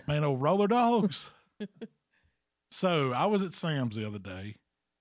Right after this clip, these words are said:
Speaker 1: and they had, I don't know if they've always had, I've never seen them packaged this way, but it was their Sam, it said on the package, Members Mark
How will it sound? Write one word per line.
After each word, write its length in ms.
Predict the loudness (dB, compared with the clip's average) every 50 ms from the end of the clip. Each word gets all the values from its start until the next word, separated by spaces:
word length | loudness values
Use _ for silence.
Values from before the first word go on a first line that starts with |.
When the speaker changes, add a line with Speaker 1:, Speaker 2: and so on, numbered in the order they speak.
| _ _ _ _ _ -10
Speaker 1:
and 380 | -6 -2 0 0 0 0 -2 -2
they 200 | 0 0 0 0
had, 480 | 0 0 0 0 0 0 0 0 -2 -2
I 80 | -2
don't 100 | 0 2
know 80 | 2 0
if 80 | 0
they've 220 | 0 0 0 0 0
always 420 | 0 2 2 2 2 2 0 0
had, 240 | 0 -2 -2 -4 -4 -4 -4
I've 140 | -2 0 2
never 160 | 2 2 2
seen 200 | 2 0 0 0
them 100 | -2 -4
packaged 500 | -4 -4 -4 -4 -4 -4 -6 -10 -10 -10
this 220 | -10 -8 -8 -8
way, 320 | -8 -10 -12 -12 -14 -16 -18 _ _ _ _ _ _ _ _ _ _ _ _ -2
but 100 | 0 0
it 140 | 0 -2
was 180 | -2 -4 -4 -2
their 380 | -2 -2 -2 -2 -2 -4 -8 -10 _ _ _ _ _ _ _ _ _ _ _ -8
Sam, 320 | -6 -4 -2 -2 -2 -2 -2
it 180 | -4 -4 -2
said 220 | -2 0 0 2 2
on 140 | 0 0 0
the 60 | -2
package, 800 | -2 0 0 0 -2 -2 -4 -4 -4 -4 -6 -6 -10 -12 -12 _ _ _ _ _ _ _ _ _ _ _ 2
Members 300 | 4 4 4 4 4 2
Mark 340 | 2 2 2 2 0 -2